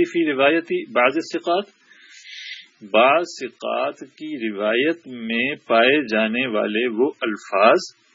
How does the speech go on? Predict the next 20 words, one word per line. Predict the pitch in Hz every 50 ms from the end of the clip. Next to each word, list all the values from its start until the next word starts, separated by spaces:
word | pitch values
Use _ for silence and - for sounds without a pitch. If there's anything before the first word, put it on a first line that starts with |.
| _ -
لحدیث | 120 123 - - 127 120 123 151 165 - - 170
ما، | 143 127 123 127 143
جو | 147 131 120
کسی | - 120 - 185
بھی | 175 170
حدیث | 147 127 113 123 120 -
کے | - 127 110
لیے | 101 104 104 104 101 90 107
ہیں، | 120 156 170 _ _ _ _ _ _ _ _ _ _ _ _ _ _ _ _ _ _ _ _ _ _ _ _ - - - - - - - - - - - _ _ _ _ _ _ _ _ _ _ _ _ _ -
عما، | 101 92 92 110 147 196 214 185 151 131 120 117 107 101 - - _ _ _ _ _ _ _
بمقابلہ | 117 107 139 151 180 175 165 - - 120 120 131 135 156 160 175 185 190 190 - - _ _ _ _ -
ان | 208 247 269
الفاظ | 240 190 151 127 - - 117 110 107 104 - -
کے، | - 110 104 104 110 127 156 175 - _ _ _ _ _ _ _ _ _ _ _ _ _ _ _ _ _ _ _ _ _ _ _ _ _ _ _ _ - 110
رواہ | 107 110 110 120 143 160 147
الثقات | 160 214 214 - - - 135 113 - - 120 120 120 117 -
الآخرون، | 165 175 170 - 135 131 123 - 139 131 135 139 147 151 151 _ _ _ _ _ _ _ _ _ _ _ _ _ _ _ _ _ - -
کہ | - 165 170 175 160
جن | 120 107 135 170 220 214
الفاظ | 180 170 160 - - 156 139 131 131 131